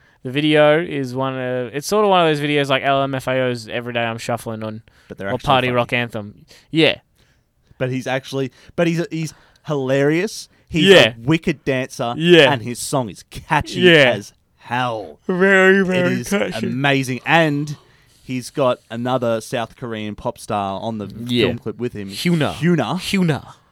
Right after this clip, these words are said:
Speaker 2: Oh, uh, what do you think of Hyuna?
Speaker 1: She's gorgeous.
Speaker 2: She is.
Speaker 1: There's a lot of gorgeous girls in that video clip, though.
Speaker 2: There
Speaker 1: Like that
Speaker 2: is.
Speaker 1: chick that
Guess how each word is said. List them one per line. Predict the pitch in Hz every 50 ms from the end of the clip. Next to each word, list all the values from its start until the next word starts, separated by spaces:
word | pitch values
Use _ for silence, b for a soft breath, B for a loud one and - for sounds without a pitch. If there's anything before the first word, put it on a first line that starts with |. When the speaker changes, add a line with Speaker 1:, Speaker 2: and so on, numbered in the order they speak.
| _ _ _ _
Speaker 2:
Oh, | 104 117
uh, | 120 120
what | 117 123 127
do | 127
you | 120
think | - 131 110
of | 107 101 -
Hyuna? | - - - - 143 151 165 165 - 73 76 - -
Speaker 1:
She's | - - 139 131 117 107
gorgeous. | - 95 85 92 95 - 65 -
Speaker 2:
She | - - - - 101 92 85 85
is. | 82 - - - -
Speaker 1:
There's | - 135 139
a |
lot | 139 143 147 143
of | 139 123
gorgeous | 120 135 123 120 110 110 - - _
girls | - 120 110 107 107 107
in | 107
that | 107 101 95
video | 98 92 95 90
clip, | - - 92 -
though. | - 90 85 - _
Speaker 2:
There | 143 139 135 135 139
Speaker 1:
Like | 156 147
that | 104 160 147
Speaker 2:
is. | -
Speaker 1:
chick | - 170 156 -
that | - 147 135